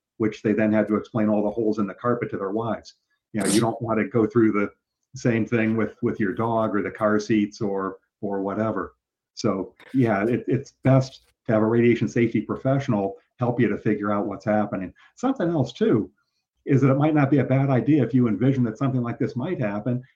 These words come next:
is go ahead and set these procedures up or the, these set points in advance so that you don't have to wait for a radiation safety person to come.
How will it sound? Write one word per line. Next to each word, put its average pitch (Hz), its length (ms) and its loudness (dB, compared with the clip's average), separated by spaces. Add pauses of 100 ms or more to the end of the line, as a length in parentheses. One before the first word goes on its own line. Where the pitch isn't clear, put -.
is 147 80 -2
go 220 160 -6
ahead 214 140 -4
and 190 100 -6
set 208 160 -8
these 180 140 -8
procedures 160 580 2
up 175 180 -2
or 131 140 4
the, 135 200 2
these 127 280 0 (580)
set - 340 -2
points 147 280 -2
in 143 100 4
advance 127 640 -2 (460)
so 131 240 2
that 139 100 4
you 127 100 4
don't 135 200 2
have 131 100 -2
to 123 100 -4
wait 147 280 -4
for 127 100 -4
a 104 60 -4
radiation 110 480 -4
safety 107 340 -4
person 113 320 -6
to 98 100 -8
come. 123 440 -6